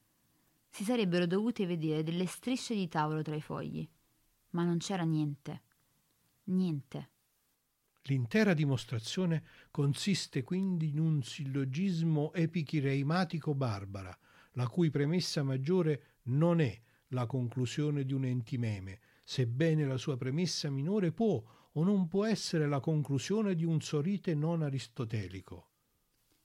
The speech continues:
Speaker 1: I fogli erano ancora al loro posto, ma sopra l'immagine di quei sei bianchi rettangoli c'era adesso un turbine di deboli macchie di colore.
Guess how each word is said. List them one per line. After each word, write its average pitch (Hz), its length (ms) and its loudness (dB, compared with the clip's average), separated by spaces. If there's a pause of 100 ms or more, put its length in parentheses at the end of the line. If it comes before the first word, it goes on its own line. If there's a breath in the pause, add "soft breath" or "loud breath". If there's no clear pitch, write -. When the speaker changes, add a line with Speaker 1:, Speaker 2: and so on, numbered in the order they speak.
(100)
Speaker 1:
I 208 100 -2
fogli 202 280 2
erano 175 200 0
ancora 254 300 -2
al 214 60 2
loro 165 200 0
posto, - 540 -12 (760 soft breath)
ma 180 160 0
sopra 269 240 -2
l'immagine 175 500 2
di 151 100 0
quei 156 120 -2
sei 208 240 -2
bianchi 175 480 -2
rettangoli 151 680 -4 (440 soft breath)
c'era 247 240 0
adesso 196 360 0
un 175 220 2
turbine 233 540 4
di 160 160 2
deboli 214 480 2
macchie 185 340 -2
di 175 100 0
colore. - 520 -6